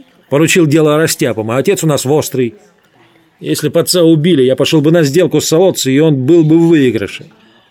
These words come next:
Правда, только на сегодняшний день, потому что через пять лет или десять я все равно убил бы его.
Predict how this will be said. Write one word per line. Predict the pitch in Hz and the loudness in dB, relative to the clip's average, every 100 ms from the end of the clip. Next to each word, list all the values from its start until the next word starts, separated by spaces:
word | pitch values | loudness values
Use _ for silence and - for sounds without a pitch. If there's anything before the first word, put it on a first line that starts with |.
| _ _ _ | _ _ _
Правда, | 117 139 127 | -4 -2 0
только | 127 139 147 | 0 -2 0
на | 143 | 0
сегодняшний | - 143 135 127 156 | 0 0 0 -2 -2
день, | 156 131 92 104 - | -2 -2 -4 -12 -12
потому | 117 123 | -4 -4
что | 147 | -4
через | 123 135 127 | -4 -2 -2
пять | - 143 160 | -4 -4 0
лет | 170 131 | 0 0
или | 131 | -2
десять | 127 185 156 139 | 0 0 0 -4
я | 127 | -4
все | 156 | -2
равно | 165 196 | 0 2
убил | 202 170 165 | 2 2 0
бы | 123 117 | 0 -2
его. | 95 98 | -4 -8